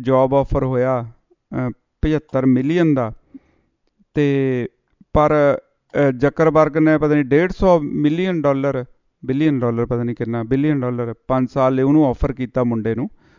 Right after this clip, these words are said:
ਉਹਨੇ ਨਾ ਕਰਤੀ। ਉਹ ਨਾ ਤਾਂ ਕਰਤੀ ਕਿਉਂਕਿ ਉਹ ਜਿਹੜਾ ਪ੍ਰੋਜੈਕਟ ਬਣਾ ਰਹੀ ਹੈ ਨਾ ਟੀਮ, ਉਹ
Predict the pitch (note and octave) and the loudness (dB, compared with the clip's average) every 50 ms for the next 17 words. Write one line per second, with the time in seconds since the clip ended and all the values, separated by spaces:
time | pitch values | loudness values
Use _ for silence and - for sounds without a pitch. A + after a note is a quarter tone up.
0 | _ _ _ - D#3+ F#3 G3 F3 D#3+ D#3+ F#3 G#3+ A3+ F#3+ E3 C#3+ - - - A2+ | _ _ _ -2 0 0 2 2 4 4 4 4 4 2 0 -2 -2 -6 -12 -14
1 | G#2 _ _ _ _ _ _ _ _ _ _ _ _ _ _ _ _ _ - F3 | -14 _ _ _ _ _ _ _ _ _ _ _ _ _ _ _ _ _ -2 -2
2 | F#3+ F#3 E3+ F3 G3 G#3+ A3+ A3+ A3+ - - - _ _ - F3 E3+ F3 F#3 F3+ | 2 4 4 4 6 6 4 4 2 0 -4 -12 _ _ 2 2 4 4 4 4
3 | F#3 D#3+ - - G3+ G#3+ G3+ - G#3 F#3+ F#3 A3 G#3+ G#3 G#3+ A3 G3+ F#3 G3+ G#3+ | 2 0 0 0 -4 -6 -4 -2 -4 -2 0 2 4 4 4 4 2 2 0 0
4 | G#3+ - F#3+ E3+ D3 D3+ D3 C#3+ - F#3+ E3 E3+ D#3+ D#3 D3+ D3+ D3+ D#3+ F3 F3 | 0 0 0 0 0 0 0 0 -2 -4 -2 0 2 2 2 2 2 0 0 -2
5 | E3+ D#3 E3 F#3+ - - D3+ D3 C#3+ C#3 - E3+ A3 A#3+ - _ - E3+ F#3+ - | 0 0 -2 -2 -2 -2 -2 0 0 0 -2 -4 -6 -8 -10 _ -4 -2 -2 -2